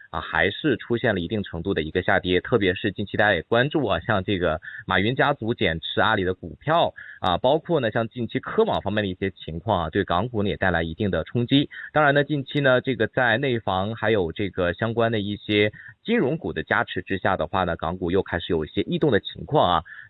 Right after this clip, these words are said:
感觉近期的市场啊，这个方向还是比较的这个不明朗。这个郭 Sir 的话，您怎么看近期的市场呢？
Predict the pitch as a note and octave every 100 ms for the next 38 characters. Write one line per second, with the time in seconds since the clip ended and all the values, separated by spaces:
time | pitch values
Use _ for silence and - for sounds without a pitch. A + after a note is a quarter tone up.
0 | _ F2+ E2 E2+ F#2+ G2+ - G3+ F3 E3
1 | - F#3+ - F2 D2 B1+ - G2+ A2+ F#3+
2 | A3+ A#3 D3 G2 G2+ - D2+ G2 E2+ E2
3 | C#2+ - F#2+ F2 - E3+ G2+ D#2 A#2 -
4 | - - - F2+ F2 D#3 F3 B2+ F#2 F#2+
5 | E2 F2+ E2 D#2 F#2+ D#2+ F2+ D#2+ - C#2+
6 | F#2 - A1